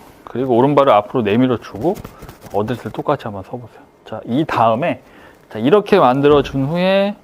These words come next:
백스윙을 해보세요. 자, 그러면 이 오른쪽 골반이 뒤로 빠지는 느낌이, 하체가 먼저 빠지는 느낌이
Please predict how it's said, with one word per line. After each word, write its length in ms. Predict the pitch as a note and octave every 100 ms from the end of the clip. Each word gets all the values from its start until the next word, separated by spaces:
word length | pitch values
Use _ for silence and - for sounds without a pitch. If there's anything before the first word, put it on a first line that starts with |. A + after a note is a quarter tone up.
| - -
백스윙을 460 | F3 - D3+ C#3
해보세요. 320 | C#3+ C3 - - - - _ _ _ -
자, 100 | C3
그러면 480 | - E3 F3+ F3 G#2 - - - -
이 120 | D#3
오른쪽 800 | B2 B2 B2+ C#3+ F#3+ F3+ G3 F#3
골반이 760 | C#3+ E3 E3+ D#3+ F#3 A#3 C4+ _ _ _ _ _ _ _ _ _ _ _
뒤로 400 | - E3+ D3 A#3 -
빠지는 440 | E3 G3 G#3 G3
느낌이, 540 | D#3+ - D3 E3+ G#3 G#3+
하체가 500 | F#3 F3+ F#3+ F3 D3+
먼저 360 | A#2+ B2+ C3
빠지는 480 | B2+ C#3 E3+ F3 D#3
느낌이 560 | C3+ - C3 E3+ F#3+